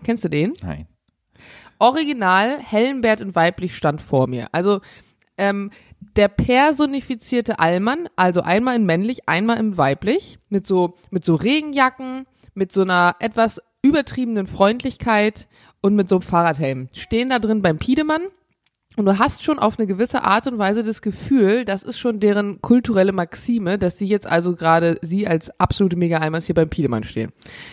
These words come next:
Speaker 1: Und ich, ich kam rein und ich wusste schon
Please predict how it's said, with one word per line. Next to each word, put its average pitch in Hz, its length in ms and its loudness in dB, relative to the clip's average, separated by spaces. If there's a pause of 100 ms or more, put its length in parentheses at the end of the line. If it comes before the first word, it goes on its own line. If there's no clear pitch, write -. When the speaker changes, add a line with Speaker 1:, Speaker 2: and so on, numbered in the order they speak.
(320)
Speaker 1:
Und 202 240 0
ich, - 260 -6
ich - 120 -2
kam 262 240 2
rein 240 200 2
und 247 80 0
ich 208 120 -2
wusste 254 240 -2
schon 240 420 -2